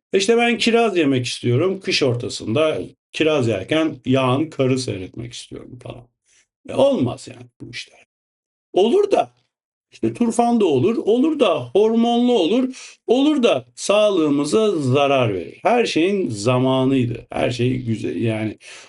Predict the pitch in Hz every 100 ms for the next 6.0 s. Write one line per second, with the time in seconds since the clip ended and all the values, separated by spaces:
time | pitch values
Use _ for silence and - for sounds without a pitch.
0 | _ 139 147 170 170 202 139 113 101 107
1 | - 67 120 185 226 247 - - - _
2 | _ - 220 233 214 185 175 170 170 208
3 | 170 123 131 131 123 117 120 - _ _
4 | - 170 - - 139 139 127 131 127 120
5 | 113 107 104 - 95 87 - 69 -